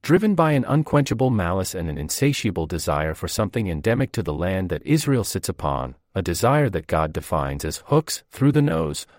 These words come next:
we will see that God himself takes full responsibility for the death-dealing assault to which the Jews are about to be subjected. This will be a pernicious, calculated assault that could potentially see the Jews wiped off the face of the earth, at long last,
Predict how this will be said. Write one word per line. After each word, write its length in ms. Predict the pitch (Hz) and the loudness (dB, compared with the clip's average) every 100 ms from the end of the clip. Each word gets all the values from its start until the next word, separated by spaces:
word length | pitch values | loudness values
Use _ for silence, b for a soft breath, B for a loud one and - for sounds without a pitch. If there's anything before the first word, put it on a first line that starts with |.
| b | b
we 100 | 123 | 2
will 120 | 131 | 2
see 240 | 135 - 139 | 2 2 2
that 180 | 117 - | 0 2
God 240 | 92 90 | 2 2
himself 480 | 76 76 - 76 - | -2 -2 0 0 -2
takes 300 | 95 76 - | -4 -4 -4
full 240 | - 82 | -2 -2
responsibility 840 | 82 - 90 85 87 78 76 67 | -2 0 0 0 -2 -2 -2 -4
for 160 | - 82 | -6 -6
the 80 | 73 | -2
death-dealing 680 | 87 85 - 123 90 87 | 0 0 0 0 0 -2
assault 400 | 90 - 87 73 - | -4 0 0 0 -4
to 100 | 80 | -6
which 220 | 76 - | -6 -6
the 80 | 78 | -6
Jews 400 | - 92 76 - | -2 -2 0 -2
are 100 | 78 | 0
about 260 | 76 78 | 0 -2
to 60 | - | -4
be 120 | 82 | -6
subjected. 680 | - 85 78 73 - 67 65 _ _ _ | -4 -4 -2 -4 -4 -10 -10 _ _ _
This 180 | - - | 0 2
will 100 | 151 | 0
be 120 | 139 | 0
a 60 | - | -4
pernicious, 640 | - 143 67 - - - _ _ - | -4 -6 -6 -6 -8 -10 _ _ 0
calculated 580 | 139 147 131 98 73 | 0 2 0 0 -2
assault 380 | 73 - 78 73 | -6 -2 -2 0
that 140 | 90 - | -4 -4
could 120 | 92 | -6
potentially 560 | 87 - 135 - 80 | -6 -2 -2 -2 -4
see 220 | 80 - 80 | -4 -4 -4
the 100 | 78 | -6
Jews 400 | - 135 139 - | 0 2 2 0
wiped 320 | 73 76 - | -2 0 -2
off 160 | 73 | -2
the 120 | - 80 | -4 -4
face 320 | 95 90 - | -2 -2 -4
of 100 | 85 | -6
the 160 | 76 | -4
earth, 320 | 78 69 67 _ b b - | -2 -4 -6 _ b b -6
at 160 | 104 | -4
long 360 | 85 92 95 82 | 0 2 2 0
last, 500 | 73 67 64 - | -4 -4 -8 -12